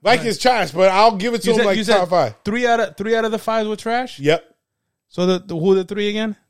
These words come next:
Speaker 2: Three out of the five were trash.
Speaker 1: Three out of five was, uh, Dallas.
Speaker 2: Dallas was not trash.
Speaker 1: Dallas was trash.
Speaker 2: No, they weren't.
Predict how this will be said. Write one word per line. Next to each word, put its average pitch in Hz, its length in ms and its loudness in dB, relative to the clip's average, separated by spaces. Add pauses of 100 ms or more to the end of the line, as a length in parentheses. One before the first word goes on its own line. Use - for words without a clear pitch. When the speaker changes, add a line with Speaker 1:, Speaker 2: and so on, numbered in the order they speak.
(120)
Speaker 2:
Three 196 180 -2
out 202 80 0
of 190 80 -2
the 185 80 -4
five 190 200 -2
were 165 60 -4
trash. 139 460 -8
Speaker 1:
Three 165 100 -4
out 180 120 2
of 170 60 -6
five 175 240 -2
was, 156 220 -2
uh, 135 100 -6
Dallas. 139 540 -8 (100)
Speaker 2:
Dallas 170 280 -2
was 180 120 -4
not 175 180 -2
trash. 139 420 -14 (100)
Speaker 1:
Dallas 127 280 -6
was 120 100 -12
trash. 110 320 -12
Speaker 2:
No, 180 100 -8
they 175 80 -8
weren't. 127 240 -12